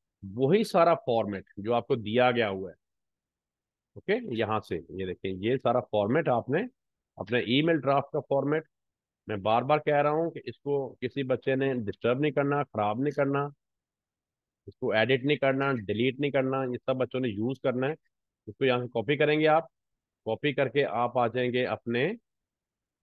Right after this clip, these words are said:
उसके ऊपर ईमेल पे, यहाँ पे लाके आप सारा मैसेज अपना पेस्ट करें, ठीक हो गया,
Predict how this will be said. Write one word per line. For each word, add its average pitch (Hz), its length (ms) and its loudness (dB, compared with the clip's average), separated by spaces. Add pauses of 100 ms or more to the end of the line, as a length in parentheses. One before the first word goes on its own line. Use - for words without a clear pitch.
(120)
उसके - 260 -6
ऊपर 165 400 0 (1500)
ईमेल 143 320 -2
पे, 160 140 0
यहाँ 117 380 -2
पे 139 100 0
लाके 127 240 2
आप 120 120 0
सारा 123 220 0
मैसेज 113 280 -6
अपना 110 180 -2
पेस्ट 113 300 -2
करें, 165 280 0
ठीक - 840 -8
हो 147 100 4
गया, 156 200 2